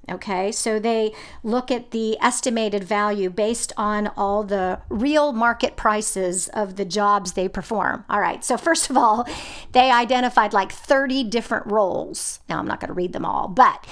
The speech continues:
thirty different roles that a mom does. Things like, you know, accountant, academic advisor,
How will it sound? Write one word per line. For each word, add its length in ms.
thirty 400
different 320
roles 280
that 100
a 40
mom 280
does. 300
Things 380
like, 540
you 100
know, 280
accountant, 1000
academic 640
advisor, 960